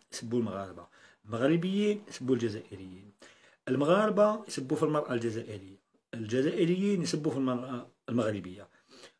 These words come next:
واش يشوف هذاك الطرف الثالث اللي كان يشوف؟ يشوف أن المغاربة موسخين والجزائريين موسخين،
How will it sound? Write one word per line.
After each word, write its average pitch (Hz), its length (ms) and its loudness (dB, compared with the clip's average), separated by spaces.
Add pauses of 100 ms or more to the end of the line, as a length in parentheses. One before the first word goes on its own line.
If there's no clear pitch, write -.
(120)
واش 220 180 6
يشوف 233 300 4
هذاك 180 260 4
الطرف 147 380 0
الثالث 131 380 2
اللي 113 120 -6
كان 135 240 2
يشوف؟ 131 520 4 (600)
يشوف 226 360 4
أن 180 180 4
المغاربة 160 760 4
موسخين 170 680 2 (160)
والجزائريين 131 1000 0
موسخين، 123 600 -2